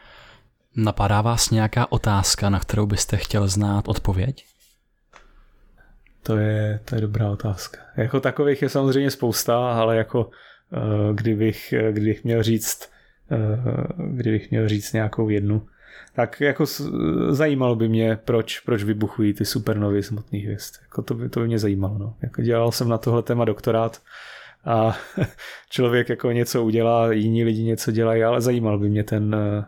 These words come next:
Speaker 2: ten finální, ta finální odpověď na to.
Speaker 1: A ještě mám jednu, kterou si nemůžu odpustit, a to je, napadá vás někdy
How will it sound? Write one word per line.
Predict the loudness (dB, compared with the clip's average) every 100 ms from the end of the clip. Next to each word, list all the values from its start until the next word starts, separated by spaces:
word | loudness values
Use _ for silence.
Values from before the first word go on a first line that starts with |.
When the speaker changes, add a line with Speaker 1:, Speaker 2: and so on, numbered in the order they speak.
| _
Speaker 2:
ten | -4 -2
finální, | -2 0 0 2 2 0 -2 _
ta | -8 -6
finální | -2 0 2 0
odpověď | -2 -4 -6 -10 -20 -20 _ -20 _ _ _ _ -10
na | -10
to. | -8 -12 -12 _ _ _ -20 -18 -18 -14 -2
Speaker 1:
A |
ještě | 0 2 2
mám | 2 2 2
jednu, | 0 2 2 0
kterou | 0 0
si | 2 2
nemůžu | 2 2 2
odpustit, | 0 0 -2 -2 -4 -4 -14 -18 -16 -16 -12
a | -6
to | -2 2
je, | 2 2 2
napadá | 2 2 2 2 2 2
vás | 0 0 2
někdy | 2 2 2 2 2 0